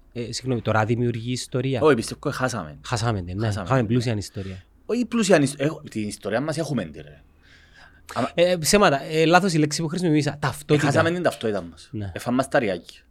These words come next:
Speaker 2: να το πω.
Speaker 1: Αριάκια.
Speaker 2: Ναι, ναι. Άμα δεις βίντεο, εγώ αρέσκει μου έτσι, όπως τη χρονομηχανή, άμα δεις ο τρόπος με τον οποίο μιλούσαν τη δεκαετία του εβδομήντα στο ρικ, μιλούσαν πιο ωραία. Εντάξει, πάλι γενικεύω.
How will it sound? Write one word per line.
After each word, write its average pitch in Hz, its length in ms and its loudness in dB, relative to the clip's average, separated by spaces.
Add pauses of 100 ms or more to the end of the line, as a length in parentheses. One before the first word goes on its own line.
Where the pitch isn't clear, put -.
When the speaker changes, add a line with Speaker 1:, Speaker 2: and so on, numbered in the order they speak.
(160)
Speaker 2:
να 82 60 -14
το 82 60 -8
πω. 98 40 -4 (100)
Speaker 1:
Αριάκια. 117 380 -2
Speaker 2:
Ναι, 92 160 -8
ναι. 80 260 -16 (580)
Άμα 123 260 4
δεις 123 640 -2
βίντεο, 127 680 2
εγώ 113 180 0
αρέσκει 131 420 0
μου 143 180 2
έτσι, 117 680 0 (300)
όπως 101 160 -6
τη 123 100 -12
χρονομηχανή, 113 680 -4 (360)
άμα 107 200 -4
δεις 120 520 -2 (200)
ο - 80 -20
τρόπος 123 260 -4
με 135 100 0
τον 151 140 -2
οποίο 120 260 -4
μιλούσαν 120 340 -6
τη 131 80 -6
δεκαετία 117 280 -4
του 127 60 -2
εβδομήντα 104 760 -4
στο - 260 -6
ρικ, 107 300 -8 (1000)
μιλούσαν 117 320 -2
πιο 160 140 8
ωραία. 120 340 6 (480)
Εντάξει, - 220 -4
πάλι 147 200 8
γενικεύω. 104 680 2